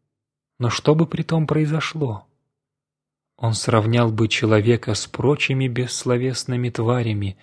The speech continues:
не имеющими ни свободной воли, ни возможности ее свободного изъявления, ни высшего предопределения. Он низвел бы человека до уровня солнца,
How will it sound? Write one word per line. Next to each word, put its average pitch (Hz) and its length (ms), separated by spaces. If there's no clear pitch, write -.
не 147 200
имеющими 147 720
ни 135 160
свободной 127 640
воли, 120 540
ни 113 140
возможности 117 800
ее 113 240
свободного 113 720
изъявления, 107 1120
ни 110 180
высшего 120 640
предопределения. 107 1200
Он 135 220
низвел 147 400
бы 147 120
человека 143 540
до 135 160
уровня 135 400
солнца, 147 720